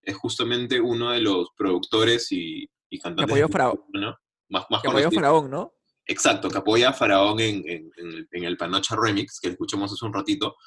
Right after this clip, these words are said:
Speaker 1: y que hace un mes más o menos sacó un tema que se llama Ya Sabemos.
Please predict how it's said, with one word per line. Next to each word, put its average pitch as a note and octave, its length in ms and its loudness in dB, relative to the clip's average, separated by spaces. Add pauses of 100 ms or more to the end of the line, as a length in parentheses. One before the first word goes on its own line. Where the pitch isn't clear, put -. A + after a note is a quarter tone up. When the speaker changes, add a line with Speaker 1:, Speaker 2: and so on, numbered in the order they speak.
(460)
Speaker 1:
y G2+ 80 -2
que A#2 120 2
hace C#3+ 340 2
un B2+ 220 -2
mes A#2 200 0
más A#2+ 200 -6
o - 20 -6
menos A2 240 -4
sacó G#2+ 360 -4
un G#2+ 180 -8
tema A2 200 -4
que A2 60 -10
se - 160 -4
llama G2 320 -4
Ya A2 100 -2
Sabemos. G2+ 560 -4